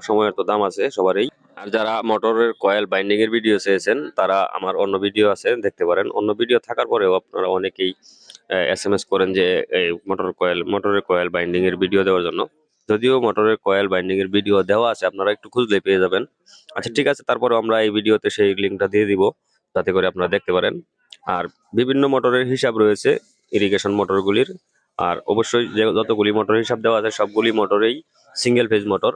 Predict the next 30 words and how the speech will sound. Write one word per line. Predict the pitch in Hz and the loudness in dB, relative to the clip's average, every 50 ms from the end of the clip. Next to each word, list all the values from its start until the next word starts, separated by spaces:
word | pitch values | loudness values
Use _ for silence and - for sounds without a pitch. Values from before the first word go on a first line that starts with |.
| - _ | -4 _
এটাও | - 104 - 107 101 | -4 -2 0 0 0
সিঙ্গেল | - 107 110 113 113 104 | 0 0 0 0 0 2
ফেজ। | 95 104 107 127 - - _ _ _ _ _ _ _ _ _ _ _ _ _ _ | 2 0 0 0 -2 -8 _ _ _ _ _ _ _ _ _ _ _ _ _ _
আর | 90 90 90 | -4 0 2
এই | 92 95 95 92 - - | 2 2 2 0 -2 -2
আমাদের | 95 98 104 104 113 110 110 - - | 0 0 0 2 0 0 0 0 0
এই | 87 104 101 98 95 92 92 85 - 92 98 | 2 2 2 2 2 0 0 -2 -4 -6 -2
গ্রাম | 101 107 113 120 | -2 0 0 0
অঞ্চলে | 120 120 104 113 107 107 98 | -2 0 0 0 0 0 -2
সিঙ্গেল | - - 110 110 110 110 104 | 0 0 2 2 2 2 2
ফেজ | 113 104 101 | 0 0 0
মোটরটা | 107 104 95 101 95 - 104 | 0 0 0 0 -2 -2 -2
বেশি | 95 113 107 104 101 | -2 -2 -2 -2 -4
চলে, | - - 92 95 - | -2 0 0 0 0
এই | - 107 92 | 0 0 0
জন্য | 98 92 98 95 | 0 0 0 0
সিঙ্গেল | - 101 95 95 95 95 | 0 0 0 0 0 0
ফেজ | 98 95 92 95 | 0 0 0 0
মোটরের | 92 90 87 90 90 95 95 | 0 0 0 0 0 0 0
হিসাবগুলি | 98 - - 98 - - - 90 90 | -2 -2 -4 -4 -4 -6 -6 -2 0
দেওয়া। | 90 98 101 110 - - - - - - - - _ _ | 2 2 2 2 0 -4 -10 -18 -20 -20 -20 -20 _ _
আর | - - - | -2 -2 0
অনেকে | - 110 113 120 113 123 135 | 0 0 0 0 0 0 2
রয়েছেন | 127 131 127 113 117 104 104 | 2 2 2 2 2 2 2
যারা | 104 110 113 104 | 2 2 2 2
ভিডিও | 101 120 123 131 135 127 | 0 0 2 2 2 2
দেখেন | 117 123 120 120 113 95 | 2 2 0 0 -2 -2
ঠিকই, | 92 104 98 104 107 113 | -4 -2 0 0 0 2
ভিডিও | 113 117 113 113 113 107 | 0 0 2 2 2 2
দেখে | 104 98 - 110 | 2 0 0 0